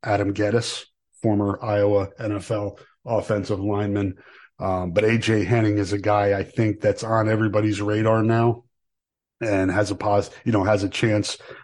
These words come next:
that Iowa, you know, could take a shot at him. He certainly has a relationship with McNamara and all,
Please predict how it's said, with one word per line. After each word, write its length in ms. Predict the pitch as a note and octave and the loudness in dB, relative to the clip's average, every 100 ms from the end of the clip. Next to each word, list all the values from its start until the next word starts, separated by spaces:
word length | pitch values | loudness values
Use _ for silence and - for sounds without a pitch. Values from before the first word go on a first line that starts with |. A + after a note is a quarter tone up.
| - | -4
that 160 | G#2 G2 | 0 2
Iowa, 480 | G2+ G2+ G2+ G2 F2 _ _ _ _ | 4 4 4 2 0 _ _ _ _
you 100 | A#2 | 0
know, 180 | F#2+ F#2+ - - | 0 -4 -16 -4
could 140 | C#3+ | 0
take 180 | D3+ C3 | 2 0
a 60 | |
shot 340 | A2 C3 B2 C3 | 0 2 4 4
at 100 | B2+ | 4
him. 360 | C#3+ C3+ C#3 - - - | 4 2 0 -6 -10 -4
He 60 | |
certainly 340 | A2 A#2+ G#2 G#2+ | 0 0 2 2
has 160 | G#2+ | 2
a 40 | G#2 | 2
relationship 680 | G#2+ G#2+ G#2+ G#2+ - A2+ G#2+ | 2 2 2 -2 0 -2 0
with 100 | G2+ | -2
McNamara 760 | G#2 G2+ G#2+ G2+ G2+ G2+ G2 | -2 -2 -2 -2 0 0 -2
and 80 | F#2+ | -4
all, 520 | F#2 G#2+ G#2+ A2 | -2 2 4 2